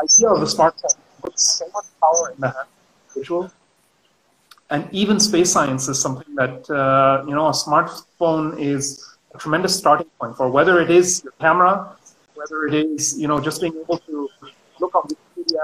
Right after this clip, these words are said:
and read up, you know, on, uh, on some of the basic concepts of space science and engineering, whether it is online courses that you can follow, there's tons of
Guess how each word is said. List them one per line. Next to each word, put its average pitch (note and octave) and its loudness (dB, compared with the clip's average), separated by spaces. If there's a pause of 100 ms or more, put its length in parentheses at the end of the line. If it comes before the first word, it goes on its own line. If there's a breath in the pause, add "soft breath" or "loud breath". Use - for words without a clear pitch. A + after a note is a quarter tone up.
and - -18
read C#3+ 2
up, D3 4
you C3 -6
know, C3+ -2
on, B2 -2
uh, - -20
on B2 -14
some C#3+ -6
of D3 -2
the D3 -10
basic D3+ -6
concepts D3 0
of C#3+ -4 (140)
space C#3 -14
science C#3+ -8
and C3+ -4
engineering, C#3 -4 (440)
whether - -4
it E3+ -2 (140)
is - -12
online E3+ -2
courses E3 -2
that E3 -6
you E3 -12
can - -12
follow, D3 0
there's C3 -14
tons E3 -6
of D#3 -4